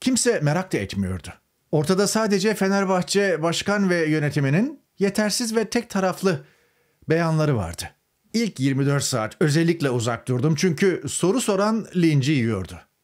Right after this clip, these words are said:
Bu psikolojiyi Gezi günlerinden tanıyorum. Benzeri bir atmosfer söz konusuydu. Ertesi gün satır aralarında "Aslında ne oldu?" sorusunun cevabını aradım, bulamadım. Eldeki veriler şunu söylüyordu.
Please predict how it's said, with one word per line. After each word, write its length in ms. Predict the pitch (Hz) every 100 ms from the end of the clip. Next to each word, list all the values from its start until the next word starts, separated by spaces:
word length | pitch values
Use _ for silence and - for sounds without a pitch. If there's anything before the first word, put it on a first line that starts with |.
| _ _ -
Bu 300 | 170 247 196
psikolojiyi 1080 | 185 170 196 180 175 147 170 190 233 170 156
Gezi 280 | 180 196 196
günlerinden 800 | 180 170 156 147 160 139 120
tanıyorum. 500 | 127 147 147 104 78 - _ _ -
Benzeri 440 | 180 202 220 240
bir 240 | 190 185 - _ -
atmosfer 480 | 139 139 120 - 107
söz 240 | - 92
konusuydu. 460 | - 98 - - - - _ _ _ _ _ _ -
Ertesi 400 | 170 185 214 226
gün 160 | 240
satır 320 | 233 220 226 214
aralarında 760 | 180 160 151 156 156 202 202
"Aslında 520 | 165 - 208 214 226
ne 120 | 196
oldu?" 440 | 240 240 147 139 131
sorusunun 520 | - 120 107 120 113
cevabını 540 | 104 110 110 107 110
aradım, 440 | 107 110 127 247 233
bulamadım. 400 | 117 85 69 - - _ - - -
Eldeki 420 | 226 240 220 240
veriler 320 | 170 143 151
şunu 240 | - 127
söylüyordu. 540 | - 107 87 85 87